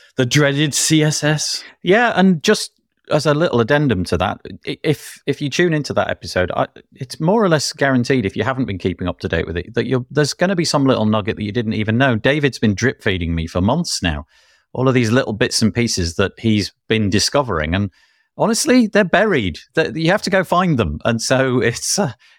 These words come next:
Speaker 2: it's fascinating, and hopefully we'll surface some of those.
Speaker 1: Yeah.
Speaker 2: So I guess that's a wrap on the
Speaker 1: It
Speaker 2: first
Speaker 1: is.
Speaker 2: No Script show.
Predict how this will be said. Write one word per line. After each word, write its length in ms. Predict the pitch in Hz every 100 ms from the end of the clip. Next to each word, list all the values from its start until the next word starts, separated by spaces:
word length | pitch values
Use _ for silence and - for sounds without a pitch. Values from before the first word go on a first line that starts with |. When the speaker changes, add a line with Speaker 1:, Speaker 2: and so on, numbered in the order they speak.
| -
Speaker 2:
it's 180 | 151
fascinating, 640 | - 156 - 120 95 82 87 -
and 260 | 113 107
hopefully 360 | 110 127 - 92
we'll 300 | 95 101 95
surface 720 | - - 120 110 113 - - - _ _ _ _ -
some 280 | - 131 117
of 100 | 110
those. 160 | 131
Speaker 1:
Yeah. 120 | 120
Speaker 2:
So 300 | 78 151 160 - -
I 40 |
guess 200 | 143 185
that's 180 | 185 156
a 60 | 156
wrap 360 | 147 190 214 - - 143
on 400 | 147 147 143 135
the 80 | 123
Speaker 1:
It 60 | 135
Speaker 2:
first 320 | 170 135 151
Speaker 1:
is. 320 | 202 208 -
Speaker 2:
No 320 | 127 135 147
Script 760 | 135 - - - 143 143 - - _ _ -
show. 600 | - - 143 151 196